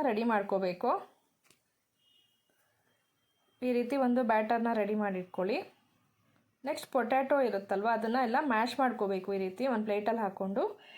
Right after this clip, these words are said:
ಚೆನ್ನಾಗಿ ಮ್ಯಾಶ್ ಮಾಡ್ಕೊಳ್ಳಿ. ಅದಕ್ಕೆ ಜೋಡಿಸಿಟ್ಕೊಂಡಿರುವಂಥ ಇಂಗ್ರೀಡಿಯೆಂಟ್ಸ್ ಬಂದನ್ನೆಲ್ಲ ಆ್ಯಡ್ ಮಾಡಿ,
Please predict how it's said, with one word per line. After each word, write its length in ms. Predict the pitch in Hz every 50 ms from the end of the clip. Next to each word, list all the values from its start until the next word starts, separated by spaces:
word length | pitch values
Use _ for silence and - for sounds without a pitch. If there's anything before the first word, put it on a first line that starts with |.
| - - - -
ಚೆನ್ನಾಗಿ 360 | - 240 226 220 220 220 285
ಮ್ಯಾಶ್ 420 | 285 240 202 202 233 247 - -
ಮಾಡ್ಕೊಳ್ಳಿ. 420 | 240 208 185 180 - 190 185 214 294 415 - - _ _ _ _ _ _ _ _ _ _ _ _ _ _ _ _ _ _ _ _ _ _ _ _ _ _ - _ _ _ _ _ _
ಅದಕ್ಕೆ 640 | 262 269 262 269 269 285 349 - - - _ _ _ _ - 247
ಜೋಡಿಸಿಟ್ಕೊಂಡಿರುವಂಥ 840 | 220 233 262 285 294 302 269 - - 247 240 226 214 214 214 214 233 277
ಇಂಗ್ರೀಡಿಯೆಂಟ್ಸ್ 720 | 254 226 220 220 233 226 220 220 214 214 214 - - -
ಬಂದನ್ನೆಲ್ಲ 680 | - 208 208 208 214 214 - 220 220 220 220 208 214 247 285
ಆ್ಯಡ್ 320 | 269 233 214 208 214 220
ಮಾಡಿ, 260 | 214 208 190 180 214